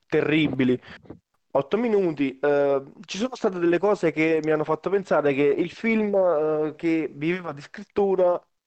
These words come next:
proprio negli ultimi otto fi-, eh, negli ultimi otto minuti, ha avuto, diciamo, questo poco coraggio da parte dello scrittore, che credo sia lo stesso regista, di andare nella direzione verso il quale tutto il film sembrava spingere,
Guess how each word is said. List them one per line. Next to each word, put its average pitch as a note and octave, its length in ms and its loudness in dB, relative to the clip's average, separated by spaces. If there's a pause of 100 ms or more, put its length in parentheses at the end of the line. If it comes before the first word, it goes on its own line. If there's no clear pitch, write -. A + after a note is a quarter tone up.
(120)
proprio G3+ 320 2
negli F3 180 -2
ultimi D#3+ 280 -6
otto D#3+ 220 -2
fi-, F#3 140 -4
eh, D#3 500 2
negli D3+ 200 -2
ultimi D3 280 -8
otto - 220 -4
minuti, - 800 -2
ha C3+ 100 0
avuto, C3+ 1700 2 (560)
diciamo, F#3 300 0
questo D3 260 -4
poco F#3+ 440 0
coraggio D#3 540 0
da C#3 100 0
parte C3+ 600 0
dello C3+ 180 -2
scrittore, C#3 460 -4
che B2 200 -4 (200)
credo C3+ 320 -6
sia A#2+ 140 -10
lo A#2 60 -12
stesso C#3 320 -16
regista, D#3 580 -8 (480)
di D#3+ 120 -2
andare F#3+ 380 2
nella D#3 180 0
direzione E3+ 720 -2
verso C#3+ 480 -4
il D3+ 100 -6
quale C#3 220 -2
tutto C3+ 160 -10
il D3+ 60 -4
film C#3+ 240 -10
sembrava C3+ 320 -2
spingere, C3 640 -6